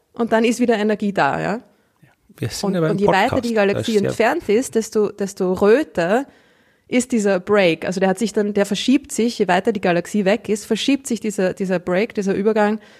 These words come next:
Speaker 1: einfach immer weiter ins Rote.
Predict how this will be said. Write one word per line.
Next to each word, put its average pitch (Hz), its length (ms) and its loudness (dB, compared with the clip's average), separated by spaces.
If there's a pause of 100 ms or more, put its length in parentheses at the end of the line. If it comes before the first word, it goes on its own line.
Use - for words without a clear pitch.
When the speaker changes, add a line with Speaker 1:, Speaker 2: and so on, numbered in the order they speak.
(260)
Speaker 1:
einfach 190 360 0
immer 233 300 2
weiter 175 500 0 (720)
ins 190 240 -2
Rote. 156 460 0